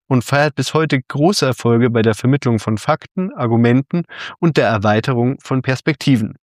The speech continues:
Egal ob als Hofnarren der Demokratie oder Auslöser der ewigen Frage, „Was darf Satire?“, Kabarettistinnen und Kabarettisten kämpfen seit langem mit Humor gegen Abstumpfung und Ignoranz in der Gesellschaft an. Wie das geht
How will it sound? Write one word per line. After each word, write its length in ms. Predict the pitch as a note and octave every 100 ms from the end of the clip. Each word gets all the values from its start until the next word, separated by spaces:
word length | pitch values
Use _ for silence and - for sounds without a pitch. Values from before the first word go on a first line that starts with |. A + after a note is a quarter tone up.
| _ _ _ _
Egal 380 | A#2 G2+ B2+ C3+
ob 160 | A#2+
als 260 | A#2 A2+ -
Hofnarren 640 | F#3 - B2 A#2 A#2+ A#2+
der 100 | A2
Demokratie 720 | G#2+ G#2+ G#2 A2 G#2 D3+ F#3+ - - - -
oder 240 | C#3 C3 -
Auslöser 540 | E3 E3+ B2+ B2 B2
der 160 | A2+ B2+
ewigen 300 | B2+ B2+ B2+
Frage, 460 | A#2 A2 A#2 A#2 -
„Was 420 | A2 A2+ C3 -
darf 320 | B2 B2 A#2
Satire?“, 680 | - B2 G#2 E3 D#3+ D3+ E3+ - - - _ _ -
Kabarettistinnen 880 | C3 A#2+ A#2 - E3+ - F3+ E3+
und 80 | D#3
Kabarettisten 880 | B2+ A2+ A2+ A2 - D3+ - D3 D3+
kämpfen 380 | - B2+ - B2
seit 200 | A#2 G#2+
langem 440 | A#2 C#3 D3 D3 -
mit 300 | A#2+ C3 C3
Humor 420 | B2 C#3 F3 G3+ -
gegen 220 | B2+ B2 C3+
Abstumpfung 680 | C#3 - - D3+ D3 - D#3
und 200 | C#3 A#2+
Ignoranz 560 | A2+ A2 G#2+ G#2+ A#2+ -
in 100 | A#2
der 100 | A2
Gesellschaft 600 | A2 - G2 - A2 -
an. 180 | G2 G#2 _ _ _ _ _ _ _ -
Wie 100 | A2+
das 220 | A2+ -
geht 300 | D#3+ A3+